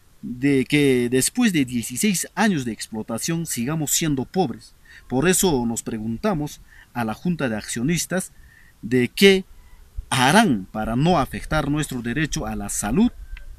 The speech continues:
por casos covid que se han confirmado en sus propios trabajadores. Eh, ¿qué harán para que el proyecto Constancia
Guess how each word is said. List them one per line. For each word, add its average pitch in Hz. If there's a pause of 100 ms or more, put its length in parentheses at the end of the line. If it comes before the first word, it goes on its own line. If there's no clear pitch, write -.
(280)
por 117
casos 156
covid 147 (340)
que 147
se 175
han 190
confirmado 175
en 113
sus 110
propios 120
trabajadores. 113 (840)
Eh, 139
¿qué 247
harán 240 (200)
para 113
que 110
el 113
proyecto 151
Constancia 151